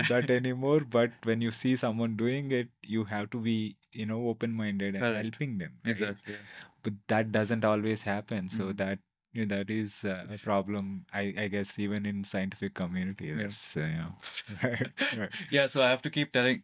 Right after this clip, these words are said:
Speaker 2: when I fall into that and then I realize, "Oh, I'm doing that," yeah?
Speaker 1: Yeah,
Speaker 2: Like,
Speaker 1: yeah.
Speaker 2: okay, stop that.
Speaker 1: Yeah.
Speaker 2: <laughs> Be open-minded.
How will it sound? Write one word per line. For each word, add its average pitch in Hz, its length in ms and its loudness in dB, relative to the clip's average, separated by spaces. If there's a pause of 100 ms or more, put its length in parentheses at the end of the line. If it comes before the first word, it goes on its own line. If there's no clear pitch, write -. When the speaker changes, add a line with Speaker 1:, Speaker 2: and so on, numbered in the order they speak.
Speaker 2:
when 127 260 4
I 127 360 6 (200)
fall 127 220 6
into 131 180 2
that 120 220 6
and 117 120 6
then 117 100 6
I 113 60 6
realize, 104 320 4
"Oh, 113 120 8
I'm 107 160 4
doing 104 200 2
that," 98 220 0
yeah? 110 200 -2
Speaker 1:
Yeah, 107 300 -2
Speaker 2:
Like, 104 200 0
Speaker 1:
yeah. 107 240 -8
Speaker 2:
okay, 98 160 0
stop 131 320 2
that. 127 220 6 (260)
Speaker 1:
Yeah. 110 380 2
Speaker 2:
<laughs> - 40 -18
Be 151 140 8
open-minded. 151 920 2